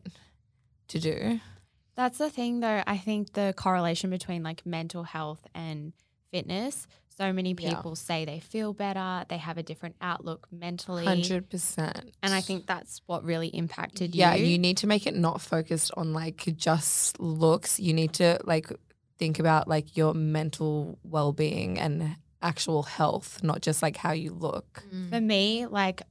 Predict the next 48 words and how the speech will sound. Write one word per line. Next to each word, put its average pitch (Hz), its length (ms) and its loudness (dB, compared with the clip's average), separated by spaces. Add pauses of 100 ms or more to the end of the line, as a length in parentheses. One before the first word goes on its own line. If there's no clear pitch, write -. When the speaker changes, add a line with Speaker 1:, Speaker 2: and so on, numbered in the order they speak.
Speaker 2:
m-, 175 220 -12
I 175 60 -4
guess 170 280 -4
my 160 240 -6
fitness 170 480 -8
journey 160 300 -4
has 156 220 -6
been, 151 220 -6
like, 220 220 -2
me 180 240 0
just 190 260 -6
trying 165 400 -2
a 190 60 -4
bunch 170 280 -6
of 175 100 -6
different 160 420 -8
things 165 400 -2 (240)
Speaker 1:
<laughs> - 160 -10
Speaker 2:
and 254 240 4
not 254 300 4
being 247 300 4
able 196 440 2 (320)
to 220 140 0
stick 175 340 -2
to 202 100 -4
them. 226 300 0 (400)
Honestly, 175 640 2
I 170 180 6
will, 165 140 -2
like, 165 440 0
try 170 560 0 (220)
your 156 320 -2
app. 156 380 0 (240)
I 170 100 0
mean, 165 120 -2
I 170 100 -4
do 208 180 -2
it 320 120 -2
every 190 240 0
now 160 200 -4
and 156 160 -8
then, 151 200 -6
but 160 200 -2
I 160 100 2
don't 151 340 -4
do 156 160 -6
it 151 200 -6
regularly. 160 800 -4